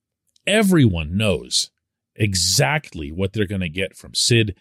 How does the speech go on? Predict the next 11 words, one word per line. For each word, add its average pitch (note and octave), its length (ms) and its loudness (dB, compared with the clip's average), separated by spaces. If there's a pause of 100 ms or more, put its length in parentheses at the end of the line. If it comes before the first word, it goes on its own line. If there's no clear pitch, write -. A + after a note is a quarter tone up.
(100)
Jake G2+ 260 0
Guentzel, F2+ 460 -4
and D2+ 100 -10
Bryan D#2 340 -10
Rust. - 420 -8 (420)
You C#3 240 2
could - 220 -4
put - 260 -4
them C#3+ 280 0 (300)
back A2+ 280 -2
together C#3+ 600 0